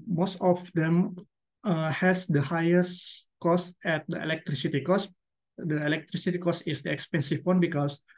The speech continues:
uh, all technology has, uh, extreme operational condition like twenty Kelvin and seven hundred bar. And based on the result, liquid hydrogen has the highest operational expenditure because,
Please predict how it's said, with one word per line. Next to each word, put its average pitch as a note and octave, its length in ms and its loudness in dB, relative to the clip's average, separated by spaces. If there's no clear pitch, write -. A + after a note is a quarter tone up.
uh, C3+ 520 0
all F#3 440 4
technology E3+ 500 2
has, D3 580 -2
uh, C#3+ 520 -2
extreme F3 880 2
operational D#3+ 480 -2
condition D3+ 640 0
like C3 340 0
twenty C3+ 240 0
Kelvin F3 540 0
and C3+ 420 0
seven C#3+ 340 -2
hundred C3+ 260 -2
bar. B2 280 -2
And C#3+ 240 2
based C3+ 220 2
on D3 120 0
the C#3+ 60 0
result, F#3+ 380 2
liquid D3+ 440 -4
hydrogen D3+ 440 0
has F3 220 2
the C#3+ 120 2
highest C#3 540 0
operational D3+ 440 -4
expenditure C#3+ 520 0
because, F3 580 0